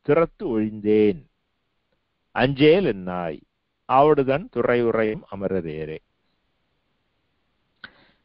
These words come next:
இதுலயும் அவர் சொல்றது அதுதான், கையில மண்டையோட்டை வச்சுன்னு பழி திரிகின்றாய், நீ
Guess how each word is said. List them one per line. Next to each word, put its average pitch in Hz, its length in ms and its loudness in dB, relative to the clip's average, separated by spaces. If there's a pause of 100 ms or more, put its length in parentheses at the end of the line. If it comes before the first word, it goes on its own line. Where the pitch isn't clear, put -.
(140)
இதுலயும் 190 420 6 (800)
அவர் 156 160 -6
சொல்றது 156 320 4
அதுதான், 127 380 2 (540)
கையில 135 260 4 (160)
மண்டையோட்டை 131 420 2
வச்சுன்னு 127 260 -6
பழி - 180 -4
திரிகின்றாய், 117 600 2 (680)
நீ 127 120 0